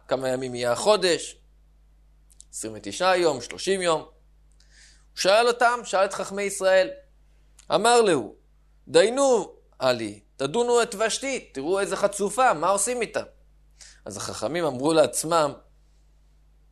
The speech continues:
הם באמת היו חכמים, סייג לחוכמה שתיקה. איך נעביד? איך נפסוק פה?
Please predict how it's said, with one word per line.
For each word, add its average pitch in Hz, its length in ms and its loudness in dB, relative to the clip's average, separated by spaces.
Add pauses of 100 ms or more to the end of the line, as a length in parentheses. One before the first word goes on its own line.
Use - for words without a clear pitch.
(240)
הם 101 100 -16
באמת 147 300 -2
היו 185 140 0
חכמים, 101 440 -6 (640)
סייג 151 420 2
לחוכמה 151 560 -4
שתיקה. 170 420 -8 (840)
איך 185 280 2
נעביד? 170 540 2
איך - 140 -8
נפסוק 220 440 -4
פה? - 180 -16